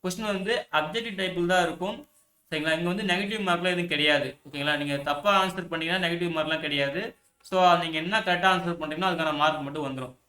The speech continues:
No negative mark அப்படின்னு சொல்லியிருக்காங்க. ஓகேங்களா? அதுக்கு பிறகு வந்து பாத்தீங்கன்னா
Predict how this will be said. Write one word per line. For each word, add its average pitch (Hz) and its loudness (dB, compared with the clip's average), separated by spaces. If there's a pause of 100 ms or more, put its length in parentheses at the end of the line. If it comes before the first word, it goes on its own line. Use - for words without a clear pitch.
No 165 -2
negative 170 0
mark 147 -2
அப்படின்னு 139 -6
சொல்லியிருக்காங்க. 127 -10 (560)
ஓகேங்களா? 139 0 (520)
அதுக்கு 180 4
பிறகு 208 -2
வந்து 208 -4
பாத்தீங்கன்னா 175 0